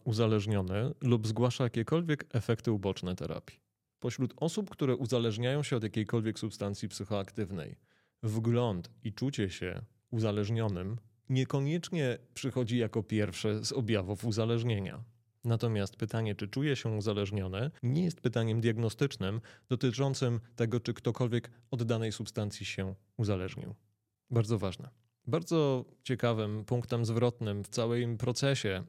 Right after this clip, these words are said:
diagnostycznym i procesie, który mnie kwalifikował do leczenia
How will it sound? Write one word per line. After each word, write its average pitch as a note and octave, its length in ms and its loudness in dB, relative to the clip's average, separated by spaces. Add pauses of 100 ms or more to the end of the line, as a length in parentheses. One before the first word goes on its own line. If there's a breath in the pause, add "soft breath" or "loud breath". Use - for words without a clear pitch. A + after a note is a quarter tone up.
diagnostycznym A#2+ 1000 0
i C3 120 -4
procesie, B2 480 0
który - 280 0
mnie A#2+ 180 2
kwalifikował A#2+ 720 2
do G2+ 160 2
leczenia G#2+ 520 2